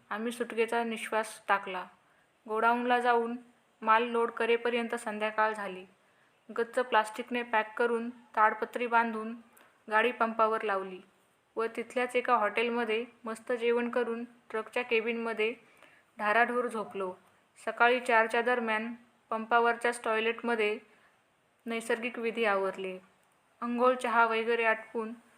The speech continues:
पावणे सहाला गाडीला स्टार्ट मारली. मस्त फ्रेश होतो. एक सत्तर ते ऐंशी किलोमीटरचा प्रवास छान झाला आणि पावसाचा जोर वाढला. सकाळी साडेनऊ दहालाच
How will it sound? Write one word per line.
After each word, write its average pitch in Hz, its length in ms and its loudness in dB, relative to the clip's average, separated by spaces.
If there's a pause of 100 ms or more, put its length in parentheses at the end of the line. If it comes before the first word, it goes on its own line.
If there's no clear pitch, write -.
(580)
पावणे 226 280 0
सहाला 240 440 4 (280)
गाडीला 220 360 4
स्टार्ट 220 400 2
मारली. 233 340 2 (260)
मस्त 220 300 -6
फ्रेश 240 360 -2
होतो. 220 320 -4 (760)
एक 247 340 2 (380)
सत्तर 240 380 -4
ते 247 140 0
ऐंशी 226 320 2
किलोमीटरचा 240 640 -2
प्रवास 233 460 -2
छान 233 240 -4
झाला 190 300 -4 (640)
आणि 233 320 0 (240)
पावसाचा 233 440 2
जोर 220 240 0
वाढला. 190 420 0 (420)
सकाळी 233 380 4
साडेनऊ 233 500 2
दहालाच 220 540 2